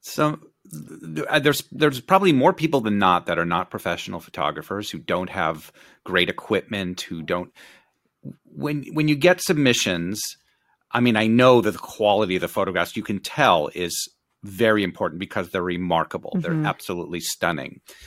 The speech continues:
Speaker 1: Have you ever considered, uh,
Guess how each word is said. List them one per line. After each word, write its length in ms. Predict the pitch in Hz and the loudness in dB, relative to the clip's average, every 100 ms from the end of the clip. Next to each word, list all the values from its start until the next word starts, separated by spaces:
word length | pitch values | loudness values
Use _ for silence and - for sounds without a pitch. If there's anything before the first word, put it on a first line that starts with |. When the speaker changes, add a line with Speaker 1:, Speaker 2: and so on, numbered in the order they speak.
| - - _ - | -20 -20 _ -8
Speaker 1:
Have 180 | 123 123 | -2 0
you 180 | 127 131 | 0 2
ever 320 | 139 165 156 | 4 4 4
considered, 840 | 135 135 120 - 135 131 127 123 - _ _ _ - | 2 -2 0 2 4 6 4 2 -8 _ _ _ -6
uh, 580 | 107 98 95 - 104 | -4 -2 -4 -4 -4